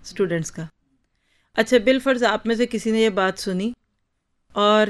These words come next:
گھر گئے تو ان کو بھی سر درد محسوس ہوا۔ آپ نے کیا کیا؟ آپ نے بھی ویل للمطففین شروع کر دی۔ کیا سوچ کے کہ استاد نے یہ کہی ہے تو ہم بھی یہ پڑھتے ہیں۔ اچھا، پھر سب سے بڑا خطرہ بتا کیا کہ آپ کا سر درد ٹھیک ہو گیا۔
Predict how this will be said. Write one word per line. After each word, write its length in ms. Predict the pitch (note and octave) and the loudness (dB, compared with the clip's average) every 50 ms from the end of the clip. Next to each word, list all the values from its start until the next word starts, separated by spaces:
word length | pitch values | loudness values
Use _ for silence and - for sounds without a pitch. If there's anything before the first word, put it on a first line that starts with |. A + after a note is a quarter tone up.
| G#3 E3+ | 0 -2
گھر 200 | G3 G#3+ A3 A3+ G#3+ | 2 2 2 4 4
گئے 120 | A#3 A#3 | 2 2
تو 120 | A#3 A#3 A3+ | 2 2 0
ان 100 | A3 G#3+ | 0 2
کو 100 | A3 G#3+ | 0 0
بھی 120 | G3+ A3+ | 0 0
سر 180 | G#3+ A3+ G#3 G3+ | 0 0 0 0
درد 260 | F3+ G3 G#3 F3+ G3 | 0 -2 -4 -2 -4
محسوس 400 | G3 G3+ G3 - F3+ F#3 - - | -6 -6 -4 -4 -6 -6 -4 -4
ہوا۔ 160 | F3+ F3+ E3+ E3+ E3+ - _ _ _ _ _ _ _ _ _ _ _ _ _ | -4 -4 -4 -6 -10 -18 _ _ _ _ _ _ _ _ _ _ _ _ _
آپ 260 | - G3+ G#3 G#3+ G#3 | 2 2 2 2 2
نے 100 | G#3 A3+ | -2 -4
کیا 200 | G#3+ A3+ A3 A3 | 0 0 0 0
کیا؟ 240 | G#3+ - G#3+ G#3 A3 A3 - _ _ - - - | 0 -2 -4 -4 -4 -6 -10 _ _ -20 -14 -6
آپ 220 | G3+ G#3+ A3 G#3 | -2 -2 -2 0
نے 120 | G3 G#3+ G#3+ | 0 -2 -2
بھی 160 | F#3+ A3+ A3+ | 0 0 0
ویل 280 | G3 G3 G3 G3+ G3+ F#3 | 0 2 0 0 2 0
للمطففین 1000 | F#3+ F#3+ F#3+ F#3+ F#3+ G3 F#3+ F#3 F3+ - F#3 F3+ - G3+ F3+ - G#3 E3+ F#3+ | 0 0 0 0 -2 -2 -2 -4 -4 -4 -6 -4 -4 -8 -4 -4 -4 -4 -4
شروع 240 | F3 - - - F#3+ | -6 -6 -8 -10 -6
کر 200 | - F3 E3+ E3 | -4 -4 -4 -4
دی۔ 160 | D#3 E3+ E3+ E3+ - - - - | -6 -8 -10 -10 -12 -16 -4 2
کیا 200 | A#3 A#3 B3+ C4+ - | 6 6 6 6 4
سوچ 220 | C#4 A#3+ A#3 - - | 2 0 0 0 -2
کے 160 | C4 C#4 C#4+ - - _ _ _ _ | -2 -2 -2 -4 -10 _ _ _ _
کہ 200 | _ - A3+ A#3+ | _ 4 4 6
استاد 320 | A3+ A3+ - G#3 G#3 G#3 F#3+ - | 6 6 2 2 0 2 0 0
نے 120 | A3 A3+ | -2 0
یہ 160 | A3+ A3+ A#3+ | 2 2 2
کہی 380 | A#3 A#3 A3+ A3 A3 A#3 A#3 A#3+ | 2 2 0 0 0 2 2 2
ہے 80 | A#3 A3+ | 2 2
تو 200 | A3+ G#3 F3 F#3+ | 0 -2 -2 -2
ہم 100 | F3+ F3 | -4 -4
بھی 100 | F#3+ G3+ | -2 0
یہ 100 | G#3+ A3+ | 0 0
پڑھتے 300 | G#3+ G#3 G3+ - - F#3+ | 0 -2 -6 -6 -8 -10
ہیں۔ 60 | - - | -6 -6
اچھا، 200 | - - - C#4 | -6 -2 -2 -2
پھر 200 | - D4 C#4+ D4 C4+ - _ _ _ _ _ _ _ _ _ _ _ _ _ _ _ _ _ - - | -2 0 -2 -2 -4 -8 _ _ _ _ _ _ _ _ _ _ _ _ _ _ _ _ _ -16 -6
سب 240 | - B3+ C4+ C#4 - | -2 -2 -2 -2 0
سے 140 | - F4 | 0 2
بڑا 200 | D4 D#4+ D4 D4+ D#4 | 2 4 4 2 4
خطرہ 300 | - B3 - - B3 B3+ | 4 2 2 4 2 4
بتا 240 | A#3+ A#3+ A#3 A#3+ B3+ | 2 2 2 2 0
کیا 140 | A#3+ C#4 C#4 | 0 0 -2
کہ 120 | C4+ C#4 | 2 2
آپ 200 | A#3+ A3 A3 A3+ | 2 2 4 2
کا 80 | B3 B3 | 0 0
سر 200 | - A#3+ A3+ A3 | 2 0 0 2
درد 220 | G3 A#3 A#3 A#3 | 2 2 0 2
ٹھیک 180 | A3+ A3 G3+ F3+ G3+ | 0 -2 -2 0 -2
ہو 140 | F#3+ F3 | -2 -2
گیا۔ 120 | E3 E3+ | -2 -6